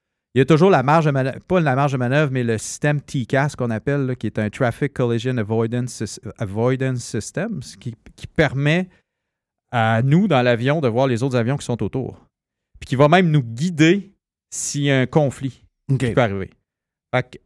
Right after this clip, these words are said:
Speaker 1: les deux ticas qu'on appelle étaient en fonction dans les deux appareils, ça c'est certain. Et puis, euh, le ticas, lui, va te dire, euh, va te dire, euh, euh, left ou up, euh, down. Tu sais, il va te diriger exactement, euh, à l'endroit où il faut que tu te diriges selon la position de l'autre avion puis selon ce que le ticas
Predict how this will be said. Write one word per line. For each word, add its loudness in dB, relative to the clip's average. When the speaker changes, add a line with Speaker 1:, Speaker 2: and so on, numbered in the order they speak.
Speaker 1:
les 0
deux 2
ticas -2
qu'on -4
appelle 0
étaient -2
en 0
fonction -6
dans -4
les -4
deux -4
appareils, -4
ça -8
c'est -12
certain. -8
Et 0
puis, 0
euh, 0
le -2
ticas, 0
lui, -2
va -2
te -8
dire, -2
euh, -6
va -6
te -8
dire, -4
euh, -4
euh, 0
left -2
ou -2
up, 0
euh, -4
down. -2
Tu -16
sais, 0
il -2
va -2
te -8
diriger -2
exactement, -2
euh, -4
à -6
l'endroit 0
où 2
il -6
faut -4
que -12
tu -12
te -14
diriges 0
selon 4
la 4
position -2
de -2
l'autre 0
avion 0
puis -12
selon 2
ce -8
que 0
le -2
ticas 2